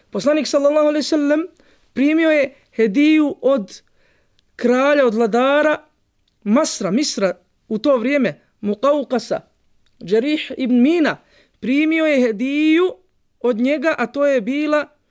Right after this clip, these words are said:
Marija Koptkinja, koja je poslaniku, sallallahu alejhi ve sellem, bila robinja, pa je primila islam. Rodila mu je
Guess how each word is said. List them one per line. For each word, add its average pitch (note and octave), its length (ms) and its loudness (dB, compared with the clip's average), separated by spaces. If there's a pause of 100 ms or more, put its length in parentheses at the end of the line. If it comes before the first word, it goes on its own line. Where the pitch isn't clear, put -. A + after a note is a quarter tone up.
(560)
Marija C4+ 720 -2 (1160)
Koptkinja, B3 640 -4 (2500)
koja C4+ 420 2
je B3 180 2 (760)
poslaniku, B3 400 -2
sallallahu A#3+ 240 0
alejhi C4+ 100 -4
ve - 20 0
sellem, B3 200 -2
bila B3+ 360 -4
robinja, C4 420 -2
pa B3 160 -4
je A3+ 100 -2
primila B3+ 540 -4 (580)
islam. C4 420 0
Rodila C#4 380 2
mu B3 120 0 (120)
je A#3+ 340 0